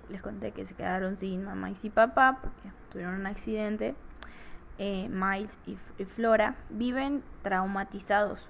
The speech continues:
por el pasado que, que, que los acar-, que, que tienen, porque, bueno, el hecho de que se les hayan muerto los padres.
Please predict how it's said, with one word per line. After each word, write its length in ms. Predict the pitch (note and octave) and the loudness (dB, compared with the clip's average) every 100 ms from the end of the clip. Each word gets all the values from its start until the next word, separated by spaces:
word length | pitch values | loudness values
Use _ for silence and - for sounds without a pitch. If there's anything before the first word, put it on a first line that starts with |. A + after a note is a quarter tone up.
| - | -6
por 120 | - F#3 | -2 0
el 120 | F#3 | 0
pasado 600 | F#3+ G3 - G3+ G#3+ A3+ | 0 0 4 6 6 4
que, 280 | G2+ G2+ - - - - - - - | -2 -4 -6 -14 -14 -14 -14 -16 -10
que, 160 | F3 A3+ | -8 -6
que 140 | - | -6
los 140 | G#3 F#3+ - - - - | -6 -6 -10 -14 -16 -14
acar-, 420 | - G3 - - G#3+ | -8 -6 -2 -4 -4
que, 140 | G#3+ | -6
que 120 | F#3+ | -4
tienen, 440 | F#3 G#3+ A3 A#3 B3+ | -2 0 2 0 -2
porque, 240 | - - | -6 -8
bueno, 220 | F3+ D#3+ | -6 -4
el 100 | E3 | -4
hecho 180 | F3+ G3 | -4 -4
de 100 | F#3+ | -6
que 100 | G#3+ | -6
se 100 | G3+ | -8
les 120 | F#3+ | -6
hayan 260 | F#3+ G3 F#3+ | -4 -4 -4
muerto 260 | F#3 - | -6 -4
los 80 | G#3+ | -4
padres. 400 | - A3 A#3 D4 | 4 4 6 2